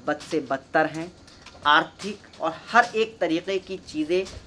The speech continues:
वहाँ पर लोगों को दस-, दस्तयाब नहीं हैं, वहाँ पर लोगों को चीज़ें नहीं मिल रही हैं। आखिर हमारे नेताजी दिल्ली में बैठकर बिसलरी का पानी पी पी कर ज़मीनों के फैसले वहाँ की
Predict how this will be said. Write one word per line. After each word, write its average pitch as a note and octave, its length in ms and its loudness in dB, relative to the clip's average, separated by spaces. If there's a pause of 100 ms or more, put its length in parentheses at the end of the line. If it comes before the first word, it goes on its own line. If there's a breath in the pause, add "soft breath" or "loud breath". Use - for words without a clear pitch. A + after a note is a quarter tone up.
(140)
वहाँ D#3 320 0
पर F3+ 120 6
लोगों D#3 300 0
को F3+ 180 -4
दस-, D3 380 -6
दस्तयाब D3+ 560 0
नहीं C#3 280 -6
हैं, A2 140 -16 (600)
वहाँ D#3 240 -4
पर D#3 180 -2
लोगों D#3 240 -2
को E3 160 -8
चीज़ें C#3+ 340 -6
नहीं C3+ 340 -4
मिल A#2+ 220 -10
रही - 240 -18
हैं। - 140 -20 (460 loud breath)
आखिर F3+ 420 8 (540)
हमारे E3 400 6
नेताजी F3+ 520 2
दिल्ली E3+ 360 2
में E3 180 0
बैठकर F3+ 500 2
बिसलरी D#3+ 460 -2
का F3+ 120 0
पानी D3+ 360 0
पी F#3 220 -2
पी F3 220 0
कर F3+ 240 0 (880)
ज़मीनों F#3+ 440 2
के G#3+ 120 -2
फैसले F#3 480 0
वहाँ E3 280 2
की F3 200 -4